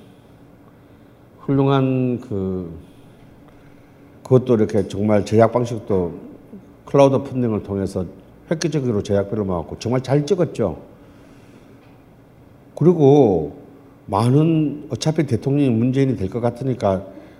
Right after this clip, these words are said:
우리나라 저기 극장 체인도 엄청나게 열어줬습니다. 그 다큐멘터리에. 근데 스코어는 사만이에요.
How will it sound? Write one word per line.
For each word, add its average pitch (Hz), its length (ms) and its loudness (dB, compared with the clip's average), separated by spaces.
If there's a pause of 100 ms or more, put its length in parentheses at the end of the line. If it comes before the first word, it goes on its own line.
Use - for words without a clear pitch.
(100)
우리나라 127 500 4
저기 113 320 -2
극장 139 360 -4
체인도 123 500 0
엄청나게 180 600 2
열어줬습니다. 143 840 6
그 131 280 0
다큐멘터리에. 120 880 0 (1400)
근데 160 120 2
스코어는 160 540 2
사만이에요. 117 720 -2